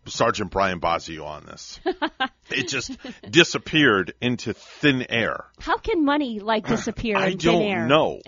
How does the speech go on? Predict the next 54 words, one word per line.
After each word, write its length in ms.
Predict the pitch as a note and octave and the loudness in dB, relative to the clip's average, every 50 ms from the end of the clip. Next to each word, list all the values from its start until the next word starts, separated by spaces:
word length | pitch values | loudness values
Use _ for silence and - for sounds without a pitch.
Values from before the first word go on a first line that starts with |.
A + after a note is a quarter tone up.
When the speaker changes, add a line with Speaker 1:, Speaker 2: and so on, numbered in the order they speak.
| - - - - | -16 -14 -10 -10
Speaker 2:
<laughs> 540 | B3+ - - _ _ _ _ _ _ _ - | -10 -10 -12 _ _ _ _ _ _ _ 0
Speaker 1:
This 240 | C#3 F3 - - F#3 | 0 0 0 -2 -8
is 140 | E3+ D#3 D3 | -10 -10 -10
just 340 | - - D3 C#3+ C#3 - | -4 -2 -2 -2 -2 -6
so 720 | - - - - - - D#3+ D3+ D3 C#3+ D3 D3+ D3+ D#3 - _ _ _ _ _ _ _ _ - | -12 -16 -16 -14 -4 2 4 4 6 6 4 2 0 -2 -8 _ _ _ _ _ _ _ _ 0
aggravating. 840 | C3 C#3+ D3+ D#3 C3 B2+ A#2 G#2+ G2 G2+ G2 F#2+ E2 D#2+ D2 C2+ - _ _ _ - | 2 2 2 0 -2 -6 -8 -6 -4 -4 -4 -4 -4 -8 -12 -14 -18 _ _ _ -2
Speaker 2:
Evan 260 | A#3+ A#3 A#3+ B3 B3 | -2 0 0 -2 -4
is 160 | A3 - - | -4 -4 -4
missing 320 | A#3 A#3+ - - A3+ G3+ F#3 | -6 -8 -8 -8 -8 -8 -8
a 40 | |
check 240 | E3 - - - - - - - | -8 -2 0 2 2 2 2 0
here 140 | G#3+ G3+ | 0 0
Speaker 1:
<clears throat> 80 | F#3+ - | 0 0
Speaker 2:
this 200 | F#3+ F3+ - - | -2 -4 -6 -6
morning 340 | G#3 G3 G3 F#3+ F#3+ F#3+ F#3+ | -4 -4 -4 -4 -4 -4 -6
that 160 | F3 E3+ F3 | -6 -6 -6
he 120 | - G#3 G3+ | -8 -10 -8
had 220 | F3+ G3+ G3+ F#3+ | -6 -4 -4 -4
up 140 | F#3+ F3 - | -4 -6 -6
on 160 | F#3+ F3+ F3 | -6 -6 -6
the 80 | E3+ E3+ | -6 -6
board. 380 | D#3+ F#3+ F#3 F3 D#3+ D3+ D3 | -4 -2 0 0 -2 0 2
Speaker 1:
Yeah, 300 | C#3 D#3 D3 A#2+ F#2 D2+ | 4 6 6 6 4 4
it 80 | F#2+ A#2 | 2 0
was 200 | A#2 A#2 A2+ G2 | 0 0 0 0
Speaker 2:
The 80 | G#2+ B2 | 2 2
Speaker 1:
made 120 | C3 C3+ | 6 6
out 140 | C#3 B2+ - | 6 6 4
to 80 | B2 | 2
the 80 | G#2+ G2 | -6 -6
Salvation 640 | - - - A#2+ B2 A2 A#2+ A#2+ A2+ - - A#2+ B2 | -2 2 4 4 4 4 2 0 0 -2 -2 0 0
Army. 240 | D#3 G3+ G#3 C#3+ - | 0 2 0 0 -2
Speaker 2:
And 80 | D#4+ | -2
it's 120 | D#4+ - E4+ | -2 -2 -2
like 160 | E4 E4 - | -2 0 0
there's 180 | D#4+ D4+ B3+ C4 | 0 0 0 0
no 180 | C#4 D4+ E4 E4+ | 0 0 0 0
wind 320 | B3+ B3+ C4 C4+ C#4 C4+ | 2 2 0 0 0 0
in 120 | C4+ G#3+ G#3 | -2 -4 -4
here. 360 | F#3+ - G3+ F3+ E3+ F3 F#3 | -6 -6 -4 -4 -4 -4 -4
There's 340 | F#3 G#3 G#3 G3+ F#3 - A3 | -4 -4 -4 -4 -6 -6 -4
no 280 | A3+ A#3+ B3 A#3 A#3 A3 | -4 -2 -2 -2 -2 -2
air 400 | - G3 G#3 A3 A3+ A3+ A3+ A3 | -4 -4 -4 -2 -2 -2 -4 -4
or 180 | - G3 G3 F#3+ | -2 -2 -4 -2
wind 300 | F3 G#3 A3 A3+ A#3+ A3 | -2 0 0 0 0 0
Speaker 1:
No. 140 | F#3 G#3 | 0 0
Speaker 2:
coming 240 | F#3+ G#3 G3+ F#3+ F#3+ | 0 0 -2 -4 -4
in 160 | F3+ F#3 F#3+ F#3+ | -4 -4 -4 -4
that 160 | F#3 E3+ - | -4 -4 -4
could 180 | - G#3+ F#3 F3 | -6 -6 -4 -2
blow 240 | G3 G#3 G#3+ G#3 | 0 2 2 2
the 100 | G3 F#3+ | 2 -2
check 300 | F#3 - - A3 G3+ - | -4 -4 -4 -4 -4 -2
away. 500 | G3+ F#3+ F3+ G#3 G3+ F#3 E3+ E3+ E3+ D3+ | -2 0 0 0 0 0 0 -2 -4 -6